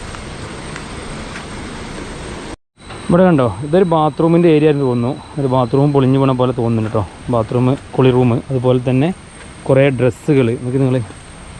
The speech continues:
എത്ര ആഗ്രഹിച്ച് വാങ്ങിയതായിരിക്കും അല്ലേ ഈ ഡ്രസ്സുകളും അതോടൊപ്പം തന്നെ ഈ വീടും എല്ലാം, എല്ലാം ഒരു നിമിഷം കൊണ്ടില്ലാതെ. ഇപ്പോൾ ഈ ഒരു ഏരിയ, ഇപ്പം നമ്മളിവിടെ മുതൽ അങ്ങ് വരെ മൂന്നോളം വീടുകളുണ്ടായിരുന്ന സ്ഥലം കേട്ടോ കാണുന്നത്. മറ്റൊരു എന്താ പറയുക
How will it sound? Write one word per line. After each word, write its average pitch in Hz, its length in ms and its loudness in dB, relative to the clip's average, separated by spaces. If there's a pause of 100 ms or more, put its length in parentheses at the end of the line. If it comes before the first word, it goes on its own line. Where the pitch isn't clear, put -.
(1500)
എത്ര - 180 -2 (140)
ആഗ്രഹിച്ച് 135 420 0
വാങ്ങിയതായിരിക്കും 123 480 2
അല്ലേ 123 120 2 (260)
ഈ 127 120 4
ഡ്രസ്സുകളും 135 480 2
അതോടൊപ്പം 127 340 2
തന്നെ 127 280 2
ഈ - 20 2 (100)
വീടും 127 440 2
എല്ലാം, 131 260 2 (760)
എല്ലാം 135 240 6
ഒരു 135 160 4
നിമിഷം 123 320 2
കൊണ്ടില്ലാതെ. 120 480 2
ഇപ്പോൾ 151 160 2
ഈ 170 100 8
ഒരു 180 140 6
ഏരിയ, 180 160 6 (160)
ഇപ്പം 185 240 0
നമ്മളിവിടെ 185 440 4
മുതൽ 160 160 6 (640)
അങ്ങ് 208 240 8
വരെ 123 140 4 (200)
മൂന്നോളം 185 520 2
വീടുകളുണ്ടായിരുന്ന 151 580 4
സ്ഥലം 127 180 0
കേട്ടോ 120 180 0
കാണുന്നത്. 127 320 0 (100)
മറ്റൊരു 190 400 4 (580)
എന്താ 160 180 4
പറയുക 160 160 4